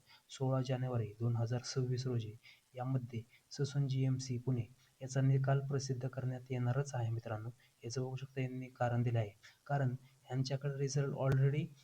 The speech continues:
तयार आहे. आयबीपीएस या कंपनीने, अ, ससून रुग्णालय पुणे यांना रिझल्ट दिला आहे, म्हणजे तीनशे चोपन्न पदाकरता रिझल्ट यांच्याकडे प्राप्त झाला आहे ससूनकडे, पण अद्यापही त्यांनी प्रसिद्ध केलं नाही. बघू शकता कारण काय दिलं आहे,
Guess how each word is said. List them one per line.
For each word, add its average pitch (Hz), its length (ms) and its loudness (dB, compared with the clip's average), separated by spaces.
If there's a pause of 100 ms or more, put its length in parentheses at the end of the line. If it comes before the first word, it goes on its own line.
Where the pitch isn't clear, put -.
(200)
तयार 131 220 0
आहे. 113 180 -2
आयबीपीएस 123 600 -2
या 135 60 -4
कंपनीने, 131 680 -2 (340)
अ, 120 140 -2
ससून 135 420 -6
रुग्णालय 127 400 -4
पुणे 127 300 -2 (380)
यांना 131 300 0
रिझल्ट 131 460 -4
दिला 127 240 -2
आहे, 113 360 -6 (180)
म्हणजे 117 240 -6
तीनशे 131 240 -6
चोपन्न 127 440 -8
पदाकरता 123 640 -2
रिझल्ट 117 320 -4 (320)
यांच्याकडे 120 340 -2
प्राप्त 123 380 -4
झाला 127 240 0
आहे 110 140 0
ससूनकडे, 117 500 -4 (320)
पण 123 120 -4
अद्यापही 120 520 0
त्यांनी 131 280 0
प्रसिद्ध 120 500 -6
केलं 120 200 2
नाही. 107 180 0 (340)
बघू 127 100 -4
शकता 127 300 -8
कारण 123 380 0
काय 123 180 0
दिलं 123 160 -2
आहे, 107 100 -2